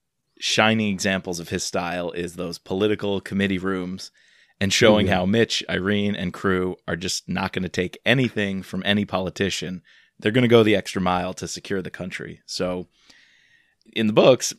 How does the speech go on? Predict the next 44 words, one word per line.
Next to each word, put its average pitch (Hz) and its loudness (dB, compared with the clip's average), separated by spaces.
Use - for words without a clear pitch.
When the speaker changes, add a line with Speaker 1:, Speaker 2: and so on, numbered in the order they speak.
Speaker 1:
you 117 0
know, 95 0
the 98 4
Orion 107 4
team 107 0
and 92 -2
Mitch 107 0
Rapp 95 -2
and 95 2
the 87 0
leadership 107 4
at 98 -4
the 104 -8
C 101 2
I 92 4
A 92 0
that 85 -6
goes 90 -4
beyond 101 4
one 98 4
administration 92 -2
but 85 -8
continues 98 -4
till 90 -6
the 87 -8
next, 85 -10
they're - 4
pretty 87 4
Speaker 2:
Mm-hmm. 87 2
Speaker 1:
much - 2
our 110 4
biggest 98 0
asset 90 -2
in 92 -2
the 87 -4
fictional 92 -2
world. 80 -6
What's 123 4
our 175 4
Speaker 2:
Mm-hmm. 104 2
Speaker 1:
biggest 113 2
national 101 -2
security 90 -6
asset? 90 -6